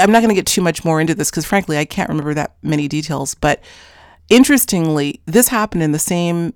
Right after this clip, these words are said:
uh, home, uh, where, uh, I, I happened to be at the time talking to him. And his mother was present, and he said to me, "Alexis, you can ask my mother. She remembers specifically." And she came downstairs, and I said, "Missus blah, blah, blah,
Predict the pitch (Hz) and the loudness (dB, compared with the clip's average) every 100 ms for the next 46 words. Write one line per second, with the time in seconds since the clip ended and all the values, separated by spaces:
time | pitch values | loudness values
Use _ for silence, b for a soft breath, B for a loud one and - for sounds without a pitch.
0 | - 139 156 175 156 147 147 151 _ _ | -8 -8 -4 0 0 0 -2 -8 _ _
1 | - 139 - 147 147 147 143 - 135 - | -8 -8 -6 -4 -2 -2 -4 -6 -8 -6
2 | 147 - - 160 160 - 147 139 160 160 | -4 -4 -4 -2 -2 -4 -8 -4 -2 -2
3 | - 143 - 151 135 139 - - 277 151 | -4 -10 -6 -4 -4 -4 -4 -2 -2 -2
4 | 143 165 - - B B B B B B | -6 -10 -12 -12 B B B B B B
5 | B _ - 175 175 170 160 196 294 254 | B _ 2 4 4 2 4 4 4 4
6 | 147 - - 254 294 - 139 - 165 165 | 2 -2 -4 -4 -4 -4 -6 -4 -2 -2
7 | 233 254 - 214 190 - 170 165 160 151 | 0 0 2 0 0 -4 -2 -2 -2 -4
8 | - - 202 240 - 170 - - - 220 | -4 -2 -2 -2 -4 -4 -6 -8 -12 -8
9 | - 381 185 185 - 147 143 151 214 - | -4 0 2 0 0 0 0 2 0 -2
10 | - - - 247 311 247 196 277 208 151 | -8 -4 0 0 2 4 6 6 4 2
11 | 147 - b b b b b b - - | 0 -4 b b b b b b -4 2
12 | 226 - 262 285 254 147 135 - 165 - | 4 4 2 0 -2 0 -2 0 0 0
13 | - 269 _ - _ - 226 214 180 - | 0 -2 _ -20 _ -4 0 2 0 2
14 | 208 185 180 165 160 170 160 165 170 156 | 2 2 0 -2 -2 -2 -4 -4 -4 -4
15 | 151 160 156 147 196 165 | -2 0 0 2 4 4